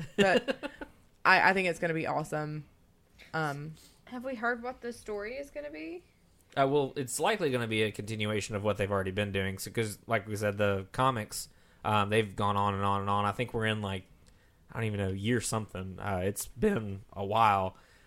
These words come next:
Speaker 2: Um, but from that, I mean, even though the game ends with you sending, uh, Superman to the Phantom Zone, the comics don't. The comics continue. There's a lot more meat in between the scenes and stuff like that.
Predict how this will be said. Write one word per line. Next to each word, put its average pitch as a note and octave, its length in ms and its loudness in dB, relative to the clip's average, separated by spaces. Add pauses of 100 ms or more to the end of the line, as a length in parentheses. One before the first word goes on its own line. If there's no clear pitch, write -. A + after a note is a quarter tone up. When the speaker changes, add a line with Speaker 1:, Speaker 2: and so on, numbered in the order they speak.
(120)
Speaker 2:
Um, G2+ 380 4
but G#2 180 -4
from E3 260 4
that, G#2 300 2
I A2 60 -4
mean, G#2+ 160 -2
even A#2 240 -2
though A2+ 80 2
the G#2 120 -4
game A2+ 380 -2
ends G#2+ 260 -2
with G2+ 200 -2
you G#2+ 220 -4 (260)
sending, G#2 640 -2
uh, G2 460 0 (180)
Superman G#2+ 460 -2
to G2+ 60 -6
the F#2+ 60 -6
Phantom B2 340 0
Zone, G2+ 400 -2 (580)
the G2+ 120 -4
comics A2 380 0
don't. G2+ 280 -2 (180)
The G#2+ 60 -12
comics G#2 400 -4
continue. G#2+ 560 0
There's G2+ 220 -2
a G2+ 40 -2
lot G#2 300 0
more G#2 180 0
meat G2+ 320 -2
in G#2 200 -2
between G#2 500 -4
the F#2+ 80 -4
scenes G2+ 400 -6
and G2 100 -10
stuff G2+ 240 -8
like G2 200 -8
that. A2 280 0